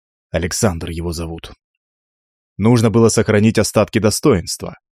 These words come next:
Хотя о чём может быть речь, если «Ну,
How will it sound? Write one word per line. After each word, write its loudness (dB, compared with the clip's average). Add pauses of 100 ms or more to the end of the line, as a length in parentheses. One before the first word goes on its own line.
(580)
Хотя -2
о -2
чём 0
может 0
быть 0
речь, 2
если -2 (1300)
«Ну, 6